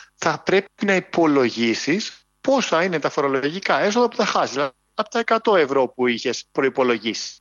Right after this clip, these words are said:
Αν μειώσω ένα φορολογικό συντελεστή, όπως μας λέει η λογική, θα μει-, θα μειωθούν και τα έσοδα. Ωραία. Πόσα είναι αυτά τα έσοδα που θα μειωθούν; Τόσα.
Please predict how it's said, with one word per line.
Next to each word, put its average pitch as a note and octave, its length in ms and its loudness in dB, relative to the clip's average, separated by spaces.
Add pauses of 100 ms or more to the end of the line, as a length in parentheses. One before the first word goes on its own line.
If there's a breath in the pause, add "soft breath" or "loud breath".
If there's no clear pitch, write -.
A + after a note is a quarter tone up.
Αν C#4+ 160 -2
μειώσω B3+ 380 0
ένα E3 80 0
φορολογικό C3+ 420 0
συντελεστή, B2 540 -2 (280 loud breath)
όπως F3 340 0
μας D#3 180 0
λέει D3+ 140 2
η C3+ 40 2
λογική, B2 500 0 (400 loud breath)
θα C4+ 200 0
μει-, G3+ 280 0
θα G#3 420 0
μειωθούν F3 460 0
και C#4 120 -4
τα A#3 200 2
έσοδα. - 600 -4 (160)
Ωραία. E3+ 280 2 (360)
Πόσα C4 340 0
είναι F#3 120 -4
αυτά E3+ 160 -4
τα D#3 200 -4
έσοδα D#3 300 -2
που C#3 60 -12
θα D3+ 100 -2
μειωθούν; D3+ 380 -4 (260)
Τόσα. B2+ 420 -2